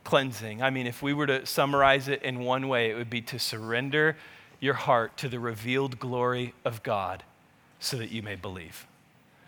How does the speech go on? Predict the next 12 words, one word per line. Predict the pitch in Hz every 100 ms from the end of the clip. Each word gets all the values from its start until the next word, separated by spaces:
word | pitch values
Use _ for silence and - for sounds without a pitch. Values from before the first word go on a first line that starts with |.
| - - -
Surrender | - 139 127 151 196 208 214
your | 190 170
heart. | - - - 151 139 - - - - -
Get | - 160
rid | 175 139 190
of | 220 190
all | 190 190
the | 170
distractions. | 147 165 - 147 139 - - 127 127 -
Get | 156 156
rid | 165 185
of | 147